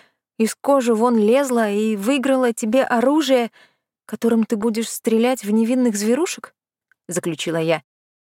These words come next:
Но Хин не был бы Хином, если бы не заявил твердое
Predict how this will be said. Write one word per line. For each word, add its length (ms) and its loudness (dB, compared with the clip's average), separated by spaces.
Но 140 2
Хин 300 2
не 240 4
был 180 2
бы 120 2
Хином, 480 0
если 300 0
бы 120 2
не 120 2
заявил 400 2
твердое 600 0